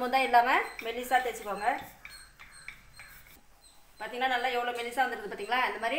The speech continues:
நல்லா மெலிசா தேய்ச்சிக்கோங்க. பார்த்தீங்கன்னா, இந்த மாதிரி தேய்ச்சிட்டு பிளேட்டில் கவுத்துட்டு இது மாதிரி வச்சுட்டு, அதுக்கப்புறம் கொஞ்சமா ஆயில் போட்டுக்கலாம்.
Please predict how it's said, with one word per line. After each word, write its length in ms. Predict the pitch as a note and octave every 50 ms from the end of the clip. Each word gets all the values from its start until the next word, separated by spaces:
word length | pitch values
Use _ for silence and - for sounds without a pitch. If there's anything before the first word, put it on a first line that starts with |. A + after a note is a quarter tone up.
| E4+ D4 B3
நல்லா 120 | A#3 A#3+ A#3+
மெலிசா 280 | A#3+ A#3 A#3 A#3 - C4 C4
தேய்ச்சிக்கோங்க. 420 | A#3+ G#3 - G#3 G#3 G3+ G#3 A3 C4 D#4+ E4 - - - - - - - - - - - - - _ - - - - - _ _ _ _ _ _ _ _ _ _ - - - _ -
பார்த்தீங்கன்னா, 340 | A3+ A#3+ B3+ B3 B3 C#4 E4 F4+ D4+
இந்த 100 | B3 B3
மாதிரி 140 | C4+ C4+ C4+ C4+
தேய்ச்சிட்டு 360 | C4 C4+ C4+ C4+ A3+ C#4 D4+ D#4+ C#4+ B3 A3 G3+ - - -
பிளேட்டில் 300 | C4 C4 A3+ A#3 A#3 A#3+
கவுத்துட்டு 280 | A3+ A3+ A3+ A#3+ C4 C#4
இது 80 | A#3+
மாதிரி 160 | A#3 A#3 A#3 A3+
வச்சுட்டு, 280 | A3+ - A3 A#3+ B3 D4+ F#4+ G4 - - - - - - - -
அதுக்கப்புறம் 380 | G#3+ A3+ A3 A3+ A3+ - D#4 D4+
கொஞ்சமா 240 | C#4 A#3 A#3 A#3+ B3 A3+ A3+
ஆயில் 200 | A#3+ C4 B3+ A#3+
போட்டுக்கலாம். 440 | A3+ F#3+ G3 F#3 G3+ G3 A3 C4